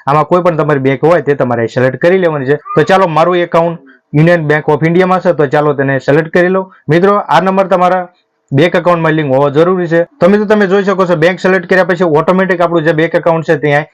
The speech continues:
એક્સેપ્ટ કરી લીધું છે. તો ચાલો તેના પર આપણે ક્લિક કરીશું. હવે મિત્રો અહીં તમે જોઈ શકો છો આ તમારું બેંક એકાઉન્ટ છે જે ત્યાં તમને પૂરી ડિટેલ જોવા મળી જશે. જો તમે યુ પી આઈ આઈ ડી નથી બનાવી તો અહીં તમારે યુ પી આઈ આઈ ડી બનાવી લેવાની છે. તો મિત્રો હવે આ એપ્લિકેશનમાં આપણું બેંક એકાઉન્ટ એડ થઈ ગયું છે.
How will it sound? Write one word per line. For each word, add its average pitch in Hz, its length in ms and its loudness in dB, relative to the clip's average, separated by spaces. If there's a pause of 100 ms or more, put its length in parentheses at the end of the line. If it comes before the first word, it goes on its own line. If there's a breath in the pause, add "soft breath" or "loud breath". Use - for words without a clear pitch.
(120)
એક્સેપ્ટ 147 340 -2
કરી 170 100 4
લીધું 165 320 0
છે. 139 140 0
તો 143 400 -2
ચાલો 160 280 2
તેના 151 240 0
પર 143 100 -2
આપણે 143 300 -2
ક્લિક 160 280 -2
કરીશું. 185 440 0 (180 soft breath)
હવે 147 140 2
મિત્રો 180 260 0
અહીં 165 140 0
તમે 170 180 0
જોઈ 170 140 0
શકો 160 240 0
છો 156 80 0
આ 151 160 0
તમારું 165 320 0
બેંક 160 260 -2
એકાઉન્ટ 165 340 -2
છે 165 100 2
જે 147 160 0 (240 loud breath)
ત્યાં 156 160 2
તમને 156 220 0
પૂરી 147 240 0
ડિટેલ 143 300 0
જોવા 143 200 2
મળી 170 240 0
જશે. 170 280 -2 (220 loud breath)
જો 147 100 4
તમે 170 220 2
યુ 160 160 0
પી 165 100 2
આઈ 160 60 2
આઈ 156 80 -2
ડી 156 120 -2
નથી 165 180 0
બનાવી 156 200 0
તો 143 80 0
અહીં 147 120 2
તમારે 160 260 0
યુ 147 140 -4
પી 160 100 2
આઈ 147 80 4
આઈ 139 120 0
ડી 139 80 0
બનાવી 151 280 2
લેવાની 180 320 -2
છે. 175 160 -4 (180)
તો 175 100 4
મિત્રો 202 200 2
હવે 165 120 0
આ 175 300 0
એપ્લિકેશનમાં 170 560 0
આપણું 160 200 -2
બેંક 165 180 0
એકાઉન્ટ 156 300 0
એડ 127 220 2
થઈ 170 220 0
ગયું 156 240 -2
છે. 135 120 -2